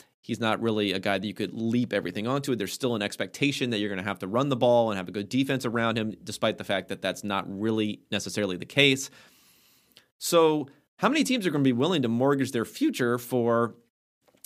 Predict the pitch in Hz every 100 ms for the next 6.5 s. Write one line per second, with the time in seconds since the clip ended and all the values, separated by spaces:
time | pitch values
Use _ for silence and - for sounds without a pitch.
0 | - 131 - 135 135 123 131 127 - 120
1 | 113 110 107 - _ _ _ _ _ 120
2 | 135 131 120 123 190 214 117 107 120 120
3 | _ _ _ _ _ _ _ _ _ _
4 | _ 143 139 135 117 - 208 202 127 120
5 | - 139 139 131 120 113 113 113 110 113
6 | 208 240 127 95